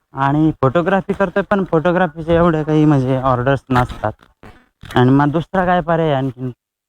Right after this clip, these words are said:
पैसा कमवण्यासाठी? तर मग थोडासा मला म्हणजे नाद लागला, व्यसन लागलं ते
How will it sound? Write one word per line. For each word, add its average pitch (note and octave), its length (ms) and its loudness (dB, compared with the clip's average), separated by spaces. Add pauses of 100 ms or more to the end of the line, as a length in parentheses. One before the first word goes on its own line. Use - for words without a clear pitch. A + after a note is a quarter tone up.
पैसा C3 260 0
कमवण्यासाठी? B2 760 -2 (1040)
तर C#3+ 80 0
मग E3 520 2 (960)
थोडासा D3+ 380 2
मला D#3 280 -2
म्हणजे C3 200 -6
नाद C#3 320 -2
लागला, C#3 340 0
व्यसन C3+ 300 -4
लागलं C3 360 -2 (720)
ते C3 80 4